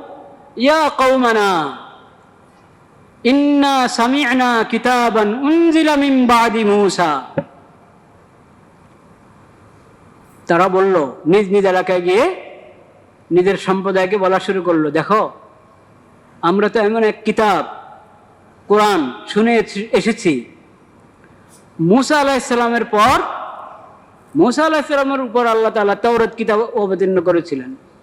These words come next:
মুসা আলাইহিস সালামের পর আরেকটা কিতাব অবতীর্ণ হয়েছে,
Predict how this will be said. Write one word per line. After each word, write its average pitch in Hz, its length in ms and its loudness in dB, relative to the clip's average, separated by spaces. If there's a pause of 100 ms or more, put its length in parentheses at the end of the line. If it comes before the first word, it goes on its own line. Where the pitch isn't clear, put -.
(840)
মুসা 240 320 2
আলাইহিস 277 200 0
সালামের 262 340 -2
পর 233 260 0
আরেকটা 208 540 -2
কিতাব 240 260 0
অবতীর্ণ 196 440 0
হয়েছে, 151 400 -2